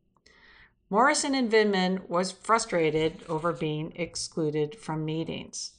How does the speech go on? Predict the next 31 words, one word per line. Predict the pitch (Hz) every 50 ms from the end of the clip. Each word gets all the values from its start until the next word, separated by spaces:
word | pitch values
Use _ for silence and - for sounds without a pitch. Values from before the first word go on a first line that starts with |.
| _ _ _ _ _ _ _ _ - - - _ _ _ _ _
Morrison | - 165 180 214 220 - 277 269
said | - 262 233 220
he | 240 220
did | 190 233 247 233
not | 240 240 233 233
skip | - - - 247 233 -
his | - 220 196 185
own | - 185 185 196 202
chain | 202 - 190 170 175
of | 180 180
command | - - 190 180 170 156 151 151 156 170 170 175 -
by | - 160 156
going | 151 160 156 156 151
to | - - -
Eisenberg | - 156 147 147 151 160 151 147 160 165 185 226 247 214
after | 185 160 160 - - 160 156
the | -
call, | 147 - - 185 190 214 240 269 311 - - - _ _ _ _ _ - - - _
saying | - - 160 151 151
he | 156 165
was | 160 160 156
required | 170 170 165 - - 160 160 165 170 180 180 185 190 185 185 - -
to | - 202 202 196 202 196 190 180 - _ -
go | - 180 175 190
to | 196 - 214
Charles | 185 - - 214 202 214 208 208
Koperman | - - 285 277 247 208 190 190 180 185 190 190 190
for | - - 180 180 180 180 - - -
only | - 190 180 196 208 208 214
administrative | 214 208 220 240 262 254 254 254 - 165 151 147 - - - - -
matters. | - - - - - - - - - - - -